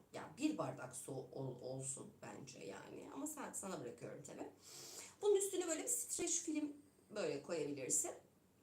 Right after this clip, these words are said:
Bunu dolunayda gösteriyoruz. Bak. Tamam mı? Dolunay'a gösteriyoruz bunu. Bütün gece kalacak. Ama göstermeden önce ben bir de ne yap-, ne yapıyorum? Bir tane karanfil koyacağım içine. Neden karanfil? Çünkü karanfil enerjisi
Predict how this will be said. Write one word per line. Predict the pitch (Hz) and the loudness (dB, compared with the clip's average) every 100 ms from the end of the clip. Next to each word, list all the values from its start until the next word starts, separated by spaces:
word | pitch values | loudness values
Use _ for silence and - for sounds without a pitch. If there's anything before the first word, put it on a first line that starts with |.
| - - - | -12 -8 2
Bunu | 349 294 | 4 6
dolunayda | 302 302 220 320 | 6 6 6 6
gösteriyoruz. | 277 240 196 160 - - - - | 2 2 0 0 -2 -4 0 6
Bak. | 294 - - - - - - - - | 8 6 -6 -20 -20 -20 -16 -16 -6
Tamam | - 440 370 - | 6 8 8 6
mı? | - - | 2 2
Dolunay'a | 370 359 247 | 4 6 8
gösteriyoruz | - 277 - 277 220 170 - | 6 4 2 4 4 2 0
bunu. | 156 180 494 508 - - | 0 2 2 -2 -4 -2
Bütün | 359 403 | 4 6
gece | 269 214 359 - | 6 4 2 -2
kalacak. | - 240 196 165 143 - - | 2 4 6 4 0 -6 -2
Ama | - 240 - 311 | 4 6 6 4
göstermeden | 254 - 403 330 233 | 2 4 4 2 2
önce | 202 196 285 | 2 2 2
ben | 262 262 | 0 0
bir | 226 | -2
de | 240 | 0
ne | |
yap-, | 233 233 - - | 0 0 -4 -2
ne | 202 | 0
yapıyorum? | 208 185 151 160 277 294 | 0 0 -2 -2 -4 -4
Bir | 415 | -2
tane | 392 285 - | 0 0 0
karanfil | 247 226 233 277 | 4 4 2 -4
koyacağım | 196 180 147 | -2 0 0
içine. | 147 143 131 359 | 0 0 -2 0
Neden | 349 240 160 143 202 | 2 2 2 0 -2
karanfil? | 180 147 135 143 185 - | -2 -2 -2 -2 -2 -2
Çünkü | 285 294 | -2 -2
karanfil | - 311 320 330 | 0 0 0 0
enerjisi | 381 311 185 170 - 247 - | 0 2 2 2 0 -2 -6